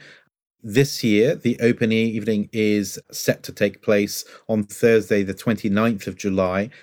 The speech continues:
at six P M. It's a great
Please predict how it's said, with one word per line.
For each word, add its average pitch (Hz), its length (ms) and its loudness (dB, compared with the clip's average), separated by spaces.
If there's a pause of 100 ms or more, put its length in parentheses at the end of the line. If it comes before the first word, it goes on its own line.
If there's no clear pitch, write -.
(120)
at 104 160 -4
six - 380 -6
P 104 240 2
M. 98 260 -2 (540)
It's - 200 -6
a 117 80 4
great 120 540 2